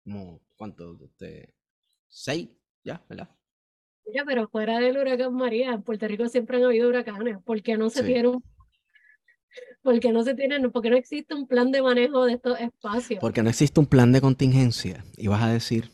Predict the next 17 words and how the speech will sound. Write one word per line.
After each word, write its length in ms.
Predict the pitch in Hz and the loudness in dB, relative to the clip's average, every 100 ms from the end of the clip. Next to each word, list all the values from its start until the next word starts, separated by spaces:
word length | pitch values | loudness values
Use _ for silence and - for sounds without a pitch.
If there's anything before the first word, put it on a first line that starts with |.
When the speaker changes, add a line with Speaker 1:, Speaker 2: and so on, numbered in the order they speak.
| _ | _
Speaker 1:
No 220 | 101 98 101 | -8 -6 -4
pun 180 | 113 | 0
intended. 480 | 107 107 110 92 62 - _ _ _ _ _ - | 0 0 -4 -6 -10 -20 _ _ _ _ _ -14
Speaker 2:
<laughs> 1300 | - 494 - - 523 - 494 494 - - _ _ | -4 0 2 2 2 2 0 0 -2 -12 _ _
Exacto. 520 | 262 233 233 147 - - | -2 0 0 -2 0 0
Speaker 1:
<laughs> 1040 | - - 175 - - - - - - 196 _ - - 254 254 254 - 254 233 277 269 262 254 - | 2 0 0 0 0 -2 -2 -6 -6 -12 _ -10 0 4 4 2 6 6 8 6 4 4 2 2
Pero 140 | - 139 | 4 2
es 60 | |
que 80 | 165 | 4
la 120 | 165 | 4
verdad, 340 | 175 151 175 165 | 4 4 4 4
o 40 | |
sea, 200 | 165 151 | 2 -2
mira, 360 | 160 160 165 175 | -4 -4 -4 -2
mira 220 | 175 175 | -2 -2
lo 100 | |
que, 80 | 170 | -2